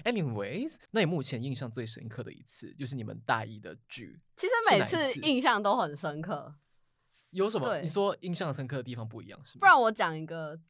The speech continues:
Speaker 2: 就是，呃，刚刚都没有讲到，因为真的每次几乎都很大团的时候，印象都会很深刻。就是上，也是上礼拜啊，上礼拜刚期中完，所以大家都蛮松，
Speaker 1: 啊？
Speaker 2: 就
Speaker 1: 上礼拜刚期中完吗？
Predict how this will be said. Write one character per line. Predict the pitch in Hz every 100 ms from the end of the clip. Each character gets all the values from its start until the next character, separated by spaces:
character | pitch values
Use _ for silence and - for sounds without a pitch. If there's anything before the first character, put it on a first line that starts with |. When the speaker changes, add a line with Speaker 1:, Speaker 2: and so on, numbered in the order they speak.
| _
Speaker 2:
就 | -
是， | 202 202 185 175 180 _ _ _ _ _ _ _ _ _ _ _
呃， | - 165 151 156
刚 | 202
刚 | 202
都 | 202
没 | 196
有 | 156
讲 | 151 143
到， | - 160
因 | 285
为 | 392 381
真 | 285
的 |
每 | 240 160
次 | 156 214 180 - _ _ _ _ _
几 | -
乎 | 285
都 | 294 277
很 | 170
大 | 190 190
团 | 180 196 175
的 | 156
时 | 156
候， | 165
印 | 165 175
象 | 160
都 | 147
会 | 147
很 | 135
深 | - -
刻。 | 165 - _ -
就 | 349
是 | 370
上， | - 277 202 190 233 _
也 | - 220
是 | 311
上 | 311 202
礼 | 143
拜 | 135
啊， | 180 71 60 - _ - _ _
上 | 381
礼 | 254
拜 | 269
刚 | 254 254
期 | - 190
中 | 208 202
完， | 180 160
所 | 226
以 |
大 | 190
家 | 202 185
都 | 180 180 190 208
蛮 | 165 147
松， | 160 165 143 147 170 _
Speaker 1:
啊？ | 220
Speaker 2:
就 | 220 202 196 _
Speaker 1:
上 | -
礼 | 208
拜 |
刚 | 196 185
期 | 160
中 | 143
完 | 131 110
吗？ | 120